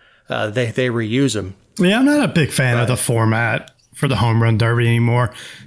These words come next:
Speaker 2: I used to like where they had so many outs and they could hit until, you know, whatever it was, ten, fifteen, twenty outs. I don't like this. You get two minutes or one minute and you can just hit as fast as you can. I
Speaker 1: And if you, if you hit two over four forty or whatever, you get an extra thirty seconds.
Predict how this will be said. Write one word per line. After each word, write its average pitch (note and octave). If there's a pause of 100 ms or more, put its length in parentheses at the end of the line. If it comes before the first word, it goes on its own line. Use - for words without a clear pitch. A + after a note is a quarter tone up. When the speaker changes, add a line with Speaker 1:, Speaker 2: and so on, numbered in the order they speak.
Speaker 2:
I D3
used F#3+
to D3+
like B2+
where B2+
they A#2+
had A#2
so D#3
many A#2+
outs B2+
and A#2+
they B2
could A#2
hit B2+
until, A#2+ (380)
you D#3
know, C3+
whatever B2+
it B2
was, A#2
ten, B2+
fifteen, B2
twenty B2
outs. B2+
I D3+
don't D3
like B2
this. - (400)
You C#3
get A#2+
two D#3
minutes B2+
or A#2+
one A#2+
minute B2
and B2+
you B2
can A#2+
just B2
hit B2+
as A2+
fast B2
as A#2
you A#2+
can. A#2+
I C3 (560)
Speaker 1:
And D3
if C#3
you, D#3
if C3
you C3
hit C3+
two D3
over B2+
four B2+
forty A#2+
or A2+
whatever, A#2+
you A2+
get A#2+
an A2
extra A#2+
thirty A#2
seconds. A#2